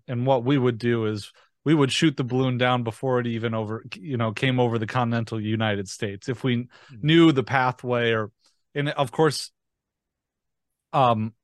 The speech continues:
Speaker 1: I said my main problem with that is that wh-, where's diplomacy in all this? You know, you're starting a, a violent reaction, a shoot first kind of, um, stance and posture.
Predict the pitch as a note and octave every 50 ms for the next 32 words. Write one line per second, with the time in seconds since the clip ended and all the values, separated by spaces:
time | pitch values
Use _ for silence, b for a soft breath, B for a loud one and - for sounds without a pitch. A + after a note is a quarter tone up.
0 | _ _ _ _ - C3 C#3 C#3+ - - D#3 C#3 C3 A#2+ - _ _ - C3+ C3+
1 | C3+ C3 C#3+ D3 C#3 A#2+ - - C#3+ E3 F3+ D#3+ D3 B2+ A2+ - _ G#2+ G#2 G#2
2 | A2+ C3 C3+ - C#3 C3 A#2+ A2+ G#2+ - - B2 A#2 A#2 A#2 A2+ b b b b
3 | b b _ _ _ _ _ _ _ _ _ _ _ _ _ _ _ _ _ -
4 | D3 D3 E3+ F3 C#3+ D#3+ F3 D#3+ C3+ - E3 B2+ - E3 E3+ F#3+ F3+ D#3+ - -
5 | C3+ A#2+ A2 G#2 G2+ G2 F#2+ F#2 G2 F#2 F#2 F#2+ - - - - _ C3+ B2+ B2+
6 | B2+ B2+ A#2+ A2+ - - E3+ D#3+ D#3+ D#3 D3+ C3+ B2+ A#2+ - - C#3 B2 A#2 A#2
7 | B2 A2 G#2+ C3 C3+ D3 D3+ D#3+ D3+ B2+ B2+ B2+ A#2+ A#2 A#2 B2 C#3 D3 - -
8 | - G#2 F#2 F2+ F#2 G2 A2 _ _ _ _ _ B2+ A#2+ - - - F3 F3 D3+
9 | C3 - - - D#3 D#3+ D3 A#2 G#2+ - - - - - - _ _ _ _ _
10 | _ _ _ _ _ _ _ _ _ _ _ _ _ _ - C#3+ C#3 C3+ C3 A#2+
11 | A2 G#2+ C3+ B2 A#2+ A#2 A2 G#2+ G#2 G#2 G2+ G2 - _ _ _ _ _ _ _
12 | _ _ _ - - - - F3+ E3+ C3+ A2 G#2 - - C3+ A2+ A2 - - D3
13 | C#3+ C#3+ C#3+ - - - G#2 F#2 F2 -